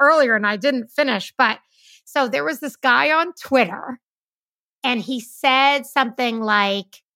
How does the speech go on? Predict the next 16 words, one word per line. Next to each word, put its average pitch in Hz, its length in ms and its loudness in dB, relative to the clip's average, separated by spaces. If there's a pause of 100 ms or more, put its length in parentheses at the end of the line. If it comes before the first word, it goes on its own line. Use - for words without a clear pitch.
(140)
it - 20 -4
was 302 160 -2
like 349 140 0
a 294 60 0
viral 233 540 0
tweet. 214 320 -10
He 247 180 -6
was 226 200 -6
like, 220 300 -2 (440)
"I 294 280 2
just 285 440 0
opened 262 460 0
a, 220 420 0
a 226 140 -2 (160)
freelance 254 720 -4
job 214 640 0